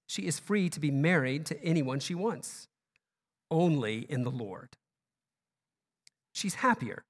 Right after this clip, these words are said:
if she remains as she is, in my opinion. And I think that I also have the Spirit of God." All right, Paul introduces this i-, this idea, the importance of living properly. That, that means to live in a,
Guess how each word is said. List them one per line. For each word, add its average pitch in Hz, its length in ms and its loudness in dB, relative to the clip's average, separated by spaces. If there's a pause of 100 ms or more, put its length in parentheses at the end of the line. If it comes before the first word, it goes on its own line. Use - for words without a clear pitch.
(640)
if - 100 -4
she - 120 -2
remains 143 520 2
as 123 160 -2
she 123 200 -6
is, 92 480 -8
in 120 120 -6
my 104 120 -2
opinion. 120 440 -8 (1120)
And - 140 -8
I 147 60 0
think 180 220 -2
that 185 100 -4
I 185 160 0
also 185 360 -4 (580)
have 117 120 -6
the 135 80 -10
Spirit 104 300 -10
of 107 100 -10
God." 104 280 -10 (1900)
All 185 60 4
right, 160 140 4
Paul 254 220 6
introduces 165 520 0
this 143 140 -2
i-, 143 140 2 (340)
this 156 200 -2
idea, 139 280 2
the 135 100 0
importance 156 420 -2
of 139 120 0
living 147 460 4 (260)
properly. 196 680 2 (800)
That, 196 200 0
that 202 120 4
means 202 320 6
to 180 100 2
live 202 480 6
in 160 160 4
a, - 20 4